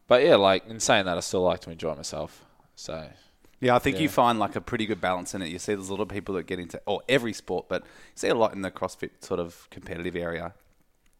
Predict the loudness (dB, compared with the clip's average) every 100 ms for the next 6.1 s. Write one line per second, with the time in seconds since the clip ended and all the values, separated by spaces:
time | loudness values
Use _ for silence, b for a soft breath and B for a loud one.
0 | _ -8 -8 -8 _ _ _ _ _ _
1 | _ _ -14 -8 -6 -6 -8 -8 -10 -14
2 | -20 _ _ _ -2 -2 -4 -12 -20 _
3 | _ 0 0 0 -6 -2 -2 -2 -4 -4
4 | -6 -10 -8 -4 -4 0 0 2 4 4
5 | 4 -4 _ _ _ -12 -12 -8 -10 -10
6 | -16